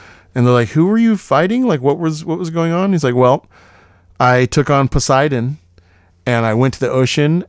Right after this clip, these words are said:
and I drove my spears into his, uh, into all his water, and I took all of his riches, and so now Poseidon's fucking sad 'cause I beat him." And they're like, they're all just looking around going like, "What's going <laughs> on with this guy?"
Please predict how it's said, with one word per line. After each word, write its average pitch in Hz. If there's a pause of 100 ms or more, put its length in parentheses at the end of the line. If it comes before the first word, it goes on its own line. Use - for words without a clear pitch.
and 110
I 104
drove 107
my 117
spears 127
into 120
his, 127 (120)
uh, 110 (120)
into 123
all 123
his 120
water, 127 (360)
and 117
I 110
took - (100)
all 120
of 123
his 110
riches, 135
and 113
so 110
now 104
Poseidon's 101
fucking 110
sad 98
'cause 95
I 92
beat 90
him." 85 (340)
And 107
they're 107
like, 98
they're 110
all 101
just 92
looking 90
around 85
going 82
like, 78
"What's 87
going 73
<laughs> 104
on 165
with 165
this -
guy?" -